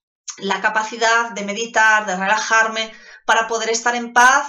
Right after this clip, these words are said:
a pesar de ciertas circunstancias. Ahora puedo, puedo tener un enfado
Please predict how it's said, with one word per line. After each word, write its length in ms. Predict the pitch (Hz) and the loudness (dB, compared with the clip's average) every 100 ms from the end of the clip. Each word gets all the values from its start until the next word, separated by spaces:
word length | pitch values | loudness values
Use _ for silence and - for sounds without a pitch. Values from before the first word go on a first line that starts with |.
| - | -2
a 200 | 214 214 | -2 0
pesar 320 | 285 269 240 247 | 0 2 2 0
de 180 | 254 | -2
ciertas 380 | 240 202 233 233 | -4 -6 -4 -2
circunstancias. 1000 | 240 226 185 - 240 240 240 175 175 - - - - - | -4 -4 -8 0 0 0 -4 -4 -2 -4 -12 -20 -8 0
Ahora 400 | 190 233 226 233 | 2 2 0 0
puedo, 420 | 233 233 233 185 | 0 0 0 -4
puedo 260 | 233 220 | -6 -4
tener 240 | 226 233 233 | -4 -2 -2
un 100 | 220 | -4
enfado 680 | 214 196 254 247 233 302 | -6 0 4 4 2 -2